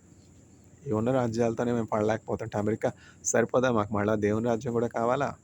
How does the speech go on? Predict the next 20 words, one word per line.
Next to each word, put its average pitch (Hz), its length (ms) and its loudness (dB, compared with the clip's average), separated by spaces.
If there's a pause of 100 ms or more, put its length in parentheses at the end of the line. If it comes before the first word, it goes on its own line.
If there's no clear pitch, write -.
(840)
అమెరికాను 139 380 0
చూస్తే 131 280 0
దేవుని 123 280 0
రాజ్యం 120 280 0
చూసినట్టు 113 460 -6
కదా. 117 260 -2
అమెరికా 113 500 -4
బైబిల్ 113 360 -4
పట్టుకొని 127 320 -4 (1600)
ప్రీచ్ 151 300 0
చేయట్లేదా? 127 420 -2 (380)
Sunday 147 420 0
going 127 160 2
church, - 360 -2 (420)
Sunday 151 220 0
church 143 260 -2
going 139 220 -2
Christians 135 440 -2
అమెరికన్సే 120 520 -2
కదా. 107 200 -2